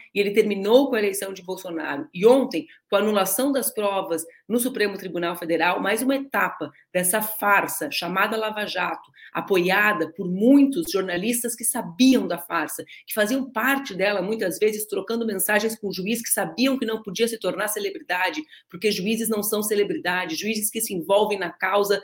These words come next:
são notória e notadamente imparciais. Esse foi o caso de Sérgio Moro. Todos saíam, todos celebravam, todos tinham uma espécie de vingança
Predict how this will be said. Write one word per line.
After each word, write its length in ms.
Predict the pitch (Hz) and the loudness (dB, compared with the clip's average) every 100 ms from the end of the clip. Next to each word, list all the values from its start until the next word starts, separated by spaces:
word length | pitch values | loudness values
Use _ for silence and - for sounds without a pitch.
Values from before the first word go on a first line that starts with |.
| - - | -6 -8
são 200 | 202 202 | -4 0
notória 600 | 247 269 - 247 262 226 | 0 0 0 0 2 0
e 40 | |
notadamente 880 | 214 214 240 214 190 202 226 226 - _ _ | 0 0 0 0 0 0 0 -2 -10 _ _
imparciais. 800 | 254 269 254 185 - 190 170 165 | 6 6 4 -2 -2 0 2 6
Esse 240 | 226 226 | 6 6
foi 100 | 220 190 | -2 -4
o 60 | |
caso 280 | 196 190 185 | 0 -2 -2
de 60 | - | -2
Sérgio 340 | 175 170 165 | -2 -2 0
Moro. 260 | 151 139 - - _ | 2 2 -4 -14 _
Todos 280 | 269 277 285 | 2 2 2
saíam, 500 | 226 208 226 240 233 | 4 4 4 0 0
todos 280 | 262 262 - | 0 2 0
celebravam, 640 | 214 185 175 190 208 208 - _ | 0 0 2 2 0 -4 -14 _
todos 340 | - 262 240 - | -2 0 0 -4
tinham 360 | - 254 226 | 0 2 2
uma 120 | 208 | 2
espécie 400 | 190 - 220 214 | 0 0 -2 -2
de 120 | 175 214 | -6 -6
vingança 720 | 226 196 196 196 180 - | -4 -4 -4 -4 -4 -6